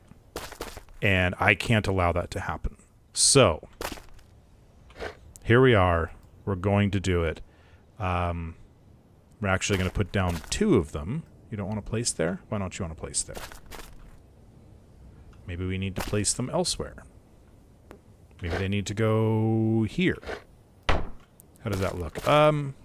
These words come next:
no, probably not there. What if I put it there? Okay, that works. Let's see how this looks.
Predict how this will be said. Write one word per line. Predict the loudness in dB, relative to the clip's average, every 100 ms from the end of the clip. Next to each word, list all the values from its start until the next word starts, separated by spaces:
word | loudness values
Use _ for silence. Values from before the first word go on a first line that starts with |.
| 0
no, | 4 6
probably | 6 6 6
not | 6 4 4
there. | 2 2 -2 0
What | 2 2 -6 -10 -4
if | -2
I | 2
put | 2
it | 4
there? | 4 4 2 -4 -16 -20 -20 -20 -20 -20 -20 -20 -20 -20 -20 -20 -20 -18 -8 -2
Okay, | -2 0
that | -2 -2
works. | -6 -8 -6 -6 -8 -16 -20 -20 0 0 0 -6 -14 -20 -20 -18 -16 -14 -12 -12 -8 -10 -10 -14 -14 -14 -14 -14 -14 -14 -14 -12 -12 -12 -20 -20 -20 -20 -20 -20 -20 -14 -12 -12 -4
Let's | 0 4
see | 6
how | 8 8
this | 6 4
looks. | 2 2 0